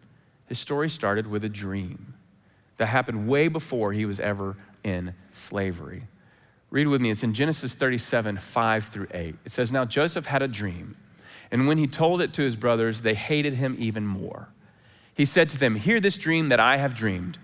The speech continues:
Behold, we are binding sheaves, bundles of grain, in the field. And behold, my sheaf arose and stood upright.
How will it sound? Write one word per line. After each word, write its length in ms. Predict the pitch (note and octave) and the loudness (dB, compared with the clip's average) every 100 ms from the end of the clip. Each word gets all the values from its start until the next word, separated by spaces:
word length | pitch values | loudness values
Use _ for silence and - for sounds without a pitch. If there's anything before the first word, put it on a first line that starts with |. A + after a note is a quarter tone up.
| - - - | -20 -20 2
Behold, 540 | C3 A#2+ F3+ C#3 G#2+ | 2 6 6 6 4
we 200 | G#2+ C3 | 0 0
are 100 | B2 | 2
binding 480 | G#2 A#2+ C3+ D3+ D#3+ | 4 4 4 2 0
sheaves, 500 | C#3+ - A2 F2 - | 0 -2 -2 -2 -8
bundles 420 | G#2+ B2 C3+ B2+ | 0 2 2 -2
of 120 | A2+ G2+ | -4 -4
grain, 380 | F#2+ E2+ F#2+ - - - - - | -6 -6 -12 -18 -20 -20 -12 0
in 140 | B2 | 0
the 60 | A2+ | 2
field. 380 | - A2+ D#2+ - - B2+ | 0 -2 -2 -10 -6 2
And 80 | |
behold, 520 | C3+ C#3 G#3 G3 D#3+ A2+ | 4 6 6 6 6 4
my 280 | B2 A#3+ | 2 2
sheaf 360 | D4 - A2+ G#2 | 0 -2 -4 -2
arose 500 | A2+ G2+ G2 F#2+ G2+ | -2 0 0 0 -4
and 120 | G#2+ | -8
stood 240 | G2+ C#3+ C3 | -4 -2 0
upright. 500 | A2 - A2 F#2 | -2 -4 -6 -6